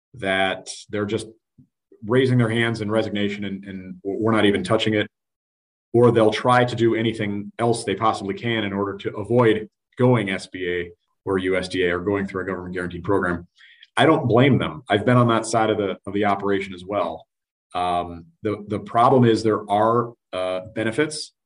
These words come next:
that small business owners are entitled to. Uh, and if nothing else, they should probably kick the tires on what we can potentially offer them to at least give them an informed decision. Um, say what you will about S B A, say what you will about our elected officials and, and,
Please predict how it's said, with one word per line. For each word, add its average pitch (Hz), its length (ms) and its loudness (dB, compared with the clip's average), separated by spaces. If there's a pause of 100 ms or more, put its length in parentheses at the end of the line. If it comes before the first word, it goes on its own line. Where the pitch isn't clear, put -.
(140)
that 92 120 -10
small 110 220 -2
business 107 300 -2
owners 107 320 -2
are 98 280 -6
entitled 98 460 -4
to. 185 300 0 (880)
Uh, 90 460 -4 (200)
and 90 460 -6
if 101 260 -6
nothing 120 260 2
else, 123 300 2
they 101 80 2
should - 180 0
probably 110 680 0
kick 135 160 -2
the 113 80 -6
tires 117 460 -2
on 120 480 -4
what 101 320 -6 (260)
we 107 140 -2
can 101 180 -6
potentially 98 400 -4
offer 95 260 -2
them 143 300 -6 (280)
to 123 120 4
at 120 80 4
least 127 220 4
give 123 120 4
them 110 140 0
an 104 60 0
informed 101 320 -2
decision. - 360 -6 (640)
Um, 92 240 -4
say 123 240 6
what 131 220 6
you 117 100 4
will 147 300 8
about 110 180 4
S 104 140 0
B 110 160 2
A, 147 200 2
say 107 200 -2
what 87 180 -4
you 98 100 -8
will 117 200 2
about 104 160 -2
our 98 160 -2
elected 98 300 -4
officials 147 500 0
and, 92 100 -14
and, 92 240 -18